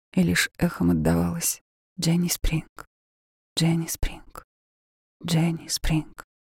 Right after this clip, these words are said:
«Чего там у тебя?» — поинтересовался Риф и протянул руку посмотреть, что она скрывала. Девушка отдернула папку. «Не надо».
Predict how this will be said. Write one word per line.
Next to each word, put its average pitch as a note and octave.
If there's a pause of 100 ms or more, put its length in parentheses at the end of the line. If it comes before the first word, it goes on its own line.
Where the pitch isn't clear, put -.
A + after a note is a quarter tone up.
(920)
«Чего C4
там -
у -
тебя?» — - (140)
поинтересовался E3
Риф F#3+ (640)
и F#3+
протянул F3+
руку F3+
посмотреть, E3
что -
она D#3
скрывала. D3+ (960)
Девушка F3
отдернула D#3+
папку. - (340)
«Не G3+
надо». G3+